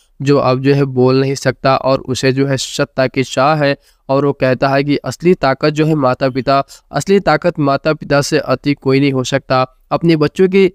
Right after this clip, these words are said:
रक्षा के लिए किसी भी हद तक जा सकते हैं। वह घोषणा करता है कि ये अब नरक है तुम्हारे लिए और वनराज का शैतान, वनराज का शैतान ही है। फिर वह वनराज से कहता है कि अगले दिन फिर मिलेंगे और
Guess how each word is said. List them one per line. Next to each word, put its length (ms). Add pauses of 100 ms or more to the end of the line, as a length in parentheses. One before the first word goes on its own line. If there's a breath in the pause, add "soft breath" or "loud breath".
(120)
रक्षा 400
के 160
लिए 180
किसी 380
भी 120
हद 200
तक 120
जा 160
सकते 340
हैं। 120
वह 340
घोषणा 400
करता 340
है 120
कि 140
ये 160
अब 420 (380 loud breath)
नरक 300
है 60
तुम्हारे 360
लिए 240 (280)
और 140
वनराज 520
का 240 (240)
शैतान, 600 (100)
वनराज 560
का 220
शैतान 520
ही 160
है। 140
फिर 240
वह 240 (320 soft breath)
वनराज 380
से 200
कहता 360
है 200
कि 220
अगले 360
दिन 220
फिर 200
मिलेंगे 420
और 420